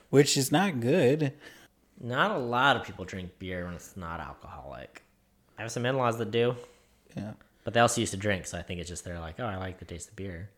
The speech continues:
Speaker 1: Yeah, which, like, a really nice beer with, like, a steak can be good, but there's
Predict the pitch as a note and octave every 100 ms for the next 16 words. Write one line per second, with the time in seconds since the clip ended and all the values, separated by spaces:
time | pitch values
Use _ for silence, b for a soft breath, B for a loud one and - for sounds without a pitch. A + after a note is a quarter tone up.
0 | _ - C3 A2+ B2 D#3 D#3 D#3+ C#3 C3+
1 | F#3 F3 D#3+ C#3+ A#2+ C3 C#3+ B2+ A#2 A2
2 | - - - E3 - A#2 G#2+ G2+ A#2 A#2+
3 | - - A2+ D#2 C#2 _ _ b b b
4 | b b b b b _ B2 A#2+